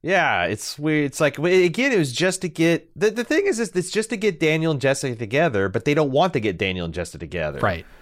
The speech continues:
Speaker 1: So
Speaker 2: They wanna
Speaker 1: there's
Speaker 2: keep
Speaker 1: all
Speaker 2: them
Speaker 1: these
Speaker 2: apart.
Speaker 1: things where the movie's, like, tossing a ball to itself, and then the movie's like, "No, fuck you, hot potato, take it right back." And it's like, there's this weird tension in
Speaker 2: Right.
Speaker 1: the center of the movie where this ping pong goes back and forth, back and forth, back, but it ultimately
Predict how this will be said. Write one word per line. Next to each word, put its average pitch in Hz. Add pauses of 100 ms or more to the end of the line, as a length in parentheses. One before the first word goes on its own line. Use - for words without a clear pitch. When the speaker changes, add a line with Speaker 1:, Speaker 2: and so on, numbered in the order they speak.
(160)
Speaker 1:
So -
Speaker 2:
They -
wanna -
Speaker 1:
there's 143
Speaker 2:
keep 165
Speaker 1:
all 175
Speaker 2:
them 165
Speaker 1:
these 160
Speaker 2:
apart. -
Speaker 1:
things 180
where 156
the 139
movie's, 135
like, 110
tossing 139
a 113
ball 110 (520)
to 156
itself, 139
and 120
then 123
the 120
movie's 127
like, 117
"No, 190
fuck -
you, 214
hot 165
potato, 113
take 190
it 175
right 165
back." 175
And 117
it's -
like, 120
there's 127
this 127
weird 139
tension 160
in 117
Speaker 2:
Right. 95
Speaker 1:
the 101
center 139
of 117
the 110
movie 127
where 104 (320)
this 131
ping 170
pong 131
goes 117
back 135
and 127
forth, 127
back 123
and 117
forth, 120
back, 113
but 117
it 101
ultimately 135